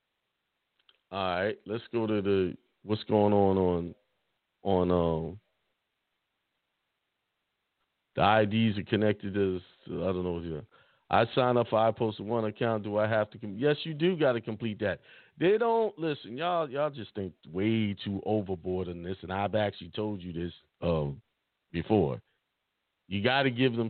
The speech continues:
some form of I D. It could be your passport. Uh, to do, if you want somebody to be an agent to receive your mail,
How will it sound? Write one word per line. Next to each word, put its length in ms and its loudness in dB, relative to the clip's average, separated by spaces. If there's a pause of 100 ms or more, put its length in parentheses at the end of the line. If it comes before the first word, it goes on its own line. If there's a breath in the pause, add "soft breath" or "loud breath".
some 220 0
form 240 0
of 100 -2
I 160 4
D. 140 -2
It 80 -6
could 100 -4
be 80 -4
your 100 2
passport. 600 -2 (640)
Uh, 480 4 (1200)
to 100 0
do, 580 0 (340)
if 140 -2
you 120 4
want 220 2
somebody 340 -2
to 40 -6
be 200 0
an 120 -2
agent 420 -4
to 60 -10
receive 520 -8
your 220 2
mail, 520 -2